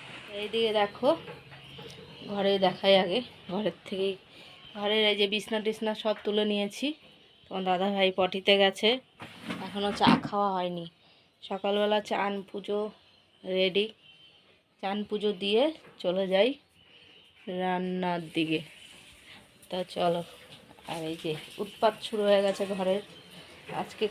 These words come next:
করব ডাল সিদ্ধ আমাদের জন্য, আর দোকানে হবে কুমড়ো আলুর তরকারি, রুটি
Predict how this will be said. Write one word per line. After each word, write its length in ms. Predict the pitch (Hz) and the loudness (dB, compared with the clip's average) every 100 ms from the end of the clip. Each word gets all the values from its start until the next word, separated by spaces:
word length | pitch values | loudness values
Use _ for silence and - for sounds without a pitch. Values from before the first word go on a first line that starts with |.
| 214 | 0
করব 180 | 208 202 190 | 0 -2 6
ডাল 180 | 175 190 202 - | 8 8 4 -4
সিদ্ধ 280 | 220 190 180 175 | -8 -4 0 0
আমাদের 300 | 175 175 170 185 | 0 -2 -4 -4
জন্য, 220 | 165 156 151 175 - - - - - - - 180 | -8 -8 -10 -12 -16 -20 -20 -20 -20 -20 -12 -6
আর 120 | 175 170 | -6 -4
দোকানে 280 | 196 208 208 202 | -2 0 0 0
হবে 160 | 208 202 202 | 2 0 0
কুমড়ো 300 | 214 208 214 | 0 4 6
আলুর 260 | 208 214 214 208 - - | 6 4 2 0 -14 -4
তরকারি, 400 | 175 180 190 196 277 - - - - - - - - - | 0 0 0 0 -2 -6 -20 -20 -20 -20 -20 -20 -20 0
রুটি 220 | 208 214 | 2 4